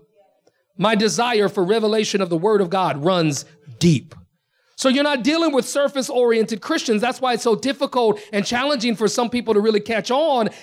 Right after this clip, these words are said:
here, particularly, is because we're so deep.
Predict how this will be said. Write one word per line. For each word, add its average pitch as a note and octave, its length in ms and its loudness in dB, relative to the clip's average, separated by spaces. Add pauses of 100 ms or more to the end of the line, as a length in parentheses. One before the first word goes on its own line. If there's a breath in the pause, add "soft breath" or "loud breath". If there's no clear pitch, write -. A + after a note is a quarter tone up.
here, B3+ 380 2
particularly, G#3 880 0 (120)
is G#3 120 4
because A3 280 -2
we're G#3 140 2
so G#3+ 260 0
deep. E3 540 0